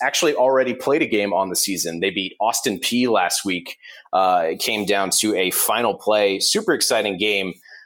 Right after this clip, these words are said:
Um, if you haven't had a chance to go back and, and watch highlights from that, highly recommend it. Um, Central Arkansas has definitely surprised a few F B S teams over the last couple of years. So intrigued to see what they do,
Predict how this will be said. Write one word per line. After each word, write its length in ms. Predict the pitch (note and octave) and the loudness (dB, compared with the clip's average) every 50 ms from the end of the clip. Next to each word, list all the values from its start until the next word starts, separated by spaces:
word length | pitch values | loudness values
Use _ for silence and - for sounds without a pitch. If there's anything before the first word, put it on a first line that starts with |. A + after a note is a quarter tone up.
| - - _ - | -20 -10 _ 0
Um, 460 | G2 F#2+ F#2 F2 F2 E2+ E2 E2+ F2 - | 2 2 4 4 2 2 0 -2 -4 -2
if 180 | F2+ E2 - | -2 -2 0
you 140 | G2 G2+ G2 | 0 0 0
haven't 180 | G#2+ F#2+ G2+ F#2+ | 0 0 0 0
had 120 | F#2+ F2+ | 0 0
a 40 | F2 | 0
chance 260 | - - G2 F#2 - - | 0 0 0 0 -2 -2
to 60 | F#2 | 0
go 140 | E2+ F#2+ E2+ | 0 0 0
back 280 | F2+ F#2 F2+ F2 - | 2 0 0 0 -2
and, 120 | F2+ E2+ E2 | -2 -4 -2
and 160 | F2 F#2+ F#2+ | -2 -2 0
watch 220 | F2 F2+ E2+ - | 0 0 0 0
highlights 380 | - G#2+ G2+ F#2 F2+ F2+ F2+ - | 0 0 0 0 0 0 0 -2
from 100 | F#2+ F#2 | -2 -2
that, 220 | F#2 F#2+ G2 G2 - | -2 -2 -2 -2 -4
highly 280 | - - G2 F#2 F#2 F2 | -2 -2 0 0 0 0
recommend 420 | E2 E2 - G2 G#2 B2 B2+ A#2+ | -2 -2 -2 -2 -2 -2 0 0
it. 120 | A#2+ A#2+ - - - - - - - | 0 -2 -2 -6 -18 -20 -18 -8 -2
Um, 340 | - F2 F#2 F#2+ F2+ F#2 F2+ | 2 2 4 4 2 0 -2
Central 300 | - - D3 - G#2+ G#2+ | -2 -2 -2 0 0 2
Arkansas 680 | A#2 A2+ - A2+ G#2 - - G#2+ G2+ G2+ G2 G2 F#2 F#2 | 2 2 2 0 0 0 2 2 4 4 4 2 2 2
has 280 | G2 F#2+ F#2 F2+ - - | 2 2 0 0 -2 -2
definitely 440 | - C3 A2 D3 E3+ - E3+ B2+ G#2+ | -2 -2 -2 0 0 2 2 0 0
surprised 500 | - B2 - - B2 A2+ A2 A2 - G2+ | 0 -2 0 0 2 2 2 0 -2 -2
a 20 | |
few 220 | - G2+ G2+ F#2+ | -2 -2 0 0
F 120 | F#2+ G2 - - | 0 0 0 0
B 100 | G2 F#2 | 0 0
S 180 | F#2 - - | 0 0 -2
teams 320 | - G#2+ G2 F#2+ F#2 F2+ G2 | -2 -2 -2 -2 -2 -2 -2
over 120 | F#2+ F2+ | -2 -2
the 80 | F2 E2+ | -2 -2
last 260 | F2+ F2+ E2+ - - | 0 0 0 -2 -2
couple 220 | F#2 E2+ - F2 | -2 -2 -2 -2
of 40 | E2+ | -2
years. 280 | E2+ F2 F2+ F2 - - | -2 -2 -2 -2 -2 0
So 280 | - F#2+ F2+ F2+ F2+ - - G2+ - - - | 0 2 2 0 -2 -4 -8 -10 -8 -6 -4
intrigued 640 | A#2 A#2+ A#2 - - - - A3 C4+ C4 A#3 F3 - | -4 -2 -2 -2 -2 0 0 0 0 0 -2 -2 -4
to 100 | - C3 | -2 0
see 300 | - - - D#3 D3+ C3+ | 0 0 0 2 0 0
what 420 | A#2 G#2+ G#2+ A2 B2+ C3+ C3 - | 0 0 0 2 2 0 0 -2
they 180 | A2 A2 G2+ G2 | -2 -2 -2 -2
do, 520 | F#2 F2+ - G#2+ A2+ A2+ G#2+ G#2 G2 F2 | -6 -4 -2 0 2 2 4 2 0 0